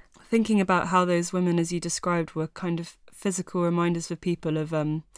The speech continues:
the horrors of what had happened. One of the things that I wanted to ask you about is in the book, you very regularly visit the places that you're writing about. How important was it for you to be in those places physically?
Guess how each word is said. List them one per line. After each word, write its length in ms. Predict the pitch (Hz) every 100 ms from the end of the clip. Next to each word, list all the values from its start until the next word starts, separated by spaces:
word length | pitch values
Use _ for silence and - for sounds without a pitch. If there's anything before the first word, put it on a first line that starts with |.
| - -
the 100 | 175
horrors 340 | 170 185 175 170
of 120 | 165
what 160 | 170
had 60 | 160
happened. 500 | 170 165 151 143 147 - - - - -
One 160 | 196 233
of 80 | 247
the 80 |
things 220 | 196 214 196
that 80 |
I 20 | 170
wanted 240 | 185 175
to 80 | 185
ask 180 | 190 -
you 80 |
about 280 | 170 165 160
is 120 | 156
in 120 | 196 190
the 60 |
book, 320 | 180 196 -
you 260 | - 170 165
very 320 | 175 180 170
regularly 360 | 170 175 - 160
visit 420 | 170 185 170 -
the 60 | 160
places 460 | - 190 - 156
that 80 | 160
you're 160 | 160 156
writing 360 | 165 160 165
about. 360 | 147 135 87 - - - - -
How 160 | - 233
important 520 | 240 220 233 - 220
was 180 | - 180
it 220 | 175 -
for 140 | - 175
you 140 | 165
to 120 | -
be 340 | 156 185 180 143
in 140 | 156
those 160 | 151 151
places 480 | 160 156 156 147
physically? 680 | - 165 151 - 143 143 151